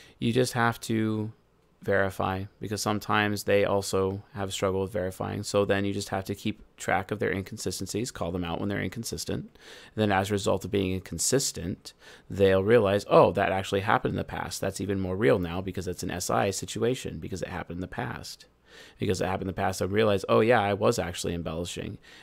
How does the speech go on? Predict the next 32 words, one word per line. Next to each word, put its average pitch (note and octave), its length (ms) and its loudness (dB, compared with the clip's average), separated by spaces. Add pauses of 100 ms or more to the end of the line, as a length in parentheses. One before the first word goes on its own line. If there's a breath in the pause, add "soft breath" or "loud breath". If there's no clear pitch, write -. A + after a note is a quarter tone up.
And F#2+ 120 -2
then F#2 80 2
you F#2 80 -2
can G2+ 100 -2
call F#2+ 200 -2
them G2 100 0
out G#2 120 2
on F2+ 140 -4
it, - 60 0
and F#2+ 100 -2
then F2 120 -2
they'll F2 100 -2
change F2 300 -4
their - 100 -6
behavior, - 640 -4 (480)
right? F2 300 -8 (500 loud breath)
This F#2 180 -4
is, F#2 140 -4
a, F#2+ 60 0 (100)
this - 220 -4
is, F2+ 260 -2
this, - 300 -8
you G#2 100 -2
know, E2+ 160 -4
it's, F#2 140 -8 (180)
again, F2 540 -2
the, F2+ 100 0
the F#2 140 -4
vice F2 320 0
of F#2+ 100 -4
insincerity, F#2+ 720 -2 (380)
right? - 260 -6